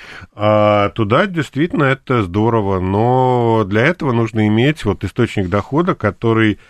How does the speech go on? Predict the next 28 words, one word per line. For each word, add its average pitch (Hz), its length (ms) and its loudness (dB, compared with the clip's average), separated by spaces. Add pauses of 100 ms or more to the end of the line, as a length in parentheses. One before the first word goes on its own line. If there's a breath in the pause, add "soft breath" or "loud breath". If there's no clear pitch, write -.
(140 soft breath)
либо 120 220 0
это - 120 -2
какой-то 104 360 -6
местный 110 320 2
бизнес, 185 340 0
который 98 420 -4
там 95 240 -2
расположен, 90 580 -6
либо 110 280 0
это 90 220 -2
там 92 180 -4
местная 95 320 -2
администрация, 92 800 -4 (100)
там, 87 200 -20 (500 soft breath)
и 92 540 2 (120)
какая-то - 360 -4
хорошая 107 380 -2
позиция 98 480 -4
в 87 40 -2
этой 87 240 -6
местной 92 340 -4
администрации, 90 600 -8
либо 208 320 0
это 175 440 0
некий 131 340 -4
бизнес, 160 440 -2
который 113 440 -2
работает 127 540 -2